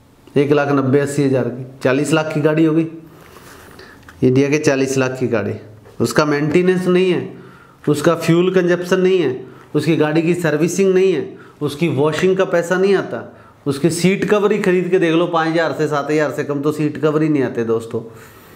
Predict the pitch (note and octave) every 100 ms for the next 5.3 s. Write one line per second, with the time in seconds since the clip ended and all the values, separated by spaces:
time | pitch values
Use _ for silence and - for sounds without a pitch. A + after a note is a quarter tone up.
0 | - - - - D3+ D#3 D#3+ D3+ D3 -
1 | - D#3+ D#3+ F#3+ F#3 F#3+ F#3+ - - -
2 | - - - - A1 - - - C#3 D3+
3 | E3+ - - F#3 F3+ F#3 E3+ D3 D#3 E3
4 | C3+ C3+ D3+ D#3 F3+ E3+ D3 B2+ B2+ B2+
5 | B2 -